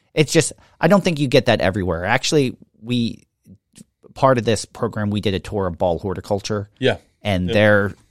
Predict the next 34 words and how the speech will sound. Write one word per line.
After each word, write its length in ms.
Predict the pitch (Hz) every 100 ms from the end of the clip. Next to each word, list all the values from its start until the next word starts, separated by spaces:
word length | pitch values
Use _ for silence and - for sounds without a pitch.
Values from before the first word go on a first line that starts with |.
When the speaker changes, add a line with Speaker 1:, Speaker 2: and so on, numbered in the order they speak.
| -
Speaker 1:
their 180 | 104
C 480 | 98 - - 104 95
E 40 | 98
O 160 | 95 95
was 200 | 92 85
saying 340 | - 92 90
he 300 | 80 101 92
was 200 | 95 90
originally 420 | 98 90 87 92 90
from 320 | - 90 82 -
M 160 | 92
and 80 | 87
M 160 | 82 80
Mars. 840 | 80 87 80 73 69 71 - - _
Speaker 2:
Yeah. 220 | 113 90 - _ _ _ _
Speaker 1:
And 220 | 95 95 87
that 240 | 85 -
if 100 | 95 -
he 100 | 113
was 160 | 101
walking 260 | 107 98 104
down 160 | 90
the 60 | 90
street 360 | - - 98 -
and 80 |
saw 220 | - 98 87
someone 380 | - 90 87
from 220 | 80 87 80
Nestle, 420 | 90 - 87 76
he 140 | 80
would 140 | 80 -
cross 360 | - 80 -
the 80 | 76
street, 440 | - - 82 73